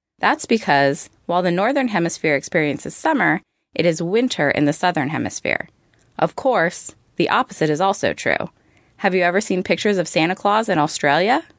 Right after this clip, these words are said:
The distance from the sun to the earth in its orbit cannot be causing the seasons, since different parts of the earth experience different seasons at the same time. Some people are aware that the Earth's tilt and not its orbit is to blame for the seasons.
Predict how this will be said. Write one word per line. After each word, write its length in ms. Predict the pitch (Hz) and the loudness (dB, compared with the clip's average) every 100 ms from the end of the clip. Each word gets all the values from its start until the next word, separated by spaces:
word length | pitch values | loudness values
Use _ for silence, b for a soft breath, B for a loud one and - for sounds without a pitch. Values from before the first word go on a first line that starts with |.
| _ _ _ _ _ _ _ _ _ _ _ _ _ _ _ - | _ _ _ _ _ _ _ _ _ _ _ _ _ _ _ -2
The 80 | |
distance 420 | 202 269 - 392 - | 0 2 2 2 2
from 180 | 247 | 2
the 80 | 226 | 2
sun 220 | 208 202 | 0 0
to 120 | 196 202 | 0 2
the 160 | 196 | 2
earth 240 | 160 160 165 | 2 2 2
in 80 | |
its 140 | 156 - | 0 0
orbit 420 | - 220 156 - | 0 2 2 0
cannot 420 | - 214 202 208 269 | -4 0 2 2 2
be 80 | |
causing 380 | 262 233 190 185 | 0 0 2 2
the 80 | 170 | 0
seasons, 640 | - 285 214 156 156 156 - | 0 0 2 2 2 0 -6
since 360 | - 190 175 | 0 0 0
different 340 | - 262 240 196 | 0 0 0 2
parts 240 | 202 190 | 0 0
of 80 | 185 | 0
the 160 | 165 - | -2 2
earth 280 | 254 208 - | 2 0 -2
experience 600 | - - 185 190 170 170 | -6 -2 0 2 0 0
different 400 | - 190 202 - | -2 0 0 -2
seasons 480 | - 185 196 240 247 | 0 0 2 0 0
at 160 | - - | -2 0
the 100 | 165 | -2
same 400 | - 156 151 156 | 0 2 2 0
time. 540 | - 143 - - - _ _ _ _ _ _ _ _ _ _ | 0 -2 -2 -4 -10 _ _ _ _ _ _ _ _ _ _
Some 300 | - - 240 | -4 -2 0
people 360 | - 233 208 185 | 0 0 2 2
are 180 | 165 160 | 2 4
aware 280 | 160 160 | 4 2
that 140 | 156 156 | 2 -2
the 120 | - | 0
Earth's 300 | 151 - - | 0 0 -4
tilt 400 | - - 202 - - | -2 0 0 -2 0
and 180 | 160 165 | 0 2
not 220 | 214 262 | 2 2
its 160 | 180 - | 0 0
orbit 460 | 151 139 127 - | 0 2 0 0
is 160 | - - | -2 0
to 100 | - | 0
blame 300 | 151 151 139 | 2 2 2
for 140 | 147 | 0
the 100 | - | -4
seasons. 720 | 135 - - - - - - | -4 -4 -4 -4 -2 -4 -4